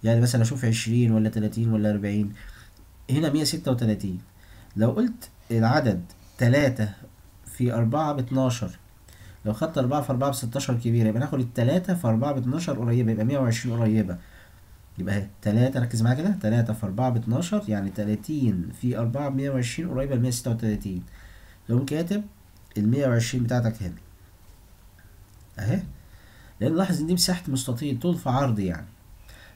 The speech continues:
تنقص المية وعشرين بقى من المية ستة وتلاتين، مفهوم كده؟ ها، مية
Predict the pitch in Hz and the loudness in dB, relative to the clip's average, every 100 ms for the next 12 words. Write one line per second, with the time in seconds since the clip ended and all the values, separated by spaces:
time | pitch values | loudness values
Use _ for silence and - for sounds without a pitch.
0 | - - - 151 156 180 170 147 - 165 | 0 2 2 -2 0 2 2 0 -4 -6
1 | 165 160 143 135 151 131 156 135 123 120 | -4 -2 0 0 0 -4 -4 -4 -2 -2
2 | 113 110 98 - 104 151 151 202 226 - | 0 -4 -6 -10 -10 -8 -4 -2 -2 -8
3 | - - - - 117 117 - 107 120 107 | -18 -20 -20 -6 -2 -2 -2 -2 0 2
4 | 87 | -2